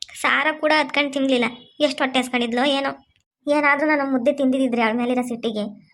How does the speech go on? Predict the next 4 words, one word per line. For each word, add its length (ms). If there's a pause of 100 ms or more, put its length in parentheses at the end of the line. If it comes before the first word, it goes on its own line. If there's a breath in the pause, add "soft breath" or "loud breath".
(140)
ಇವತ್ತು 240
ಹೊಟ್ಟೆ 200
ಹಸ್ಕೊಂಡಿರ್ತಿರ್ಲಿಲ್ಲಪ್ಪ. 760 (1500 loud breath)
ಇನ್ನೊಂದ್ಸಲಿ 460